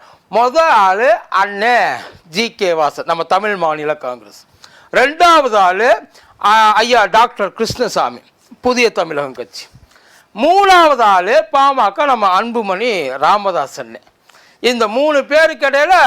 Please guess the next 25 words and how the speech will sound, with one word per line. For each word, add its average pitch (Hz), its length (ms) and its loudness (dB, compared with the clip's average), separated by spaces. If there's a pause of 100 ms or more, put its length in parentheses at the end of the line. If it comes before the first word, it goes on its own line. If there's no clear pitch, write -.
(180)
ஒருத்தர் 339 460 2
ரொம்ப 320 320 2
கிளியர் 349 680 0
ரூட்ல 311 220 -4
இருக்காப்புல. 233 640 0 (460)
ஓகே, 262 460 0 (760)
எதுவா 277 380 2
இருந்தாலும் 277 720 4 (1000)
எட்டி 247 340 -2
மிதிச்சுட்டு 285 420 -4
போயிடலாம், 269 460 2
யாரு 233 380 4
வந்தாலும் 254 460 0
சரி 185 160 -4
அப்படின்ற 226 480 -2
லெவல்ல 220 220 2
அவர் 208 380 2
இருக்காரு. 160 320 -4 (180)
இந்த 208 180 -4
ரெண்டு 320 320 -4
பேர் 277 120 0
இருக்காங்க 202 440 -4
பாத்தீங்களா, 165 380 -4
பாச 240 560 0 (100)
போராட்டம், 214 600 -2